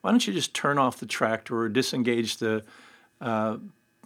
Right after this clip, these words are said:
power takeoff?" But no, no, he just decided to do what he did. And he had other appendages that at times were either cut or scraped or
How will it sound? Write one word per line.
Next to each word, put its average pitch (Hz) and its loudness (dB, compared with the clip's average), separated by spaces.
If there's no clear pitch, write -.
power 123 4
takeoff?" 107 -2
But 143 -2
no, 170 2
no, 131 0
he 143 -4
just 139 -8
decided 123 -2
to 120 -6
do 117 2
what 127 0
he 127 2
did. 147 2
And 131 2
he 214 4
had 202 2
other 165 6
appendages 127 2
that 123 -2
at 117 -4
times 131 2
were 127 -2
either 123 0
cut 123 0
or 123 -2
scraped 113 -4
or 110 -6